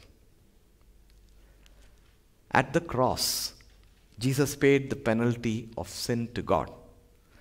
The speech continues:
thereby setting us free from the debt of sin we could never pay. Now Jesus enables us to give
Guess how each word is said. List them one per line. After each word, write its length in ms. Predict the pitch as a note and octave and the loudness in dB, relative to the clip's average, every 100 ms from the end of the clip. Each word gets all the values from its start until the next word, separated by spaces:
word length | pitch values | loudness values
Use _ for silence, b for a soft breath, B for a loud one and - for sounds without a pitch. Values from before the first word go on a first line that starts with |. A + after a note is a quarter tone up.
| b b | b b
thereby 320 | G#2+ G#2 G#2 | 2 4 2
setting 400 | G#2 C3 C3+ C#3 | 0 -2 0 0
us 180 | B2 - | -2 -2
free 520 | - - G2+ D#2 - - - _ _ - - - | -8 -4 -2 -2 -10 -18 -20 _ _ -20 -20 -10
from 220 | - G2+ | -4 -2
the 100 | F#2+ | -2
debt 460 | E2+ B2+ D3+ - - - | 2 2 2 -10 -14 -10
of 160 | - F#2 | -4 -2
sin 460 | - - F2 E2 E2+ b b b - | -2 -4 -4 -6 -12 b b b -8
we 100 | F#2+ | -6
could 160 | G2 F#2 | -4 -2
never 260 | F2+ E2+ | -2 -2
pay. 320 | D#2+ D#2 E2+ - - - - - _ - B B B B | -4 -8 -8 -14 -20 -20 -20 -20 _ -20 B B B B
Now 220 | D3 G#3 A3+ | 6 6 6
Jesus 560 | C3+ F#3 G3 A#3 A3 - | 4 2 4 2 0 0
enables 640 | A#2+ B2+ D3+ D3+ E3 E3 | 0 2 2 4 2 4
us 220 | C3+ - | 2 0
to 240 | - - A2 | -6 -6 -6
give 540 | G2+ C3 B2 - | 2 4 4 -2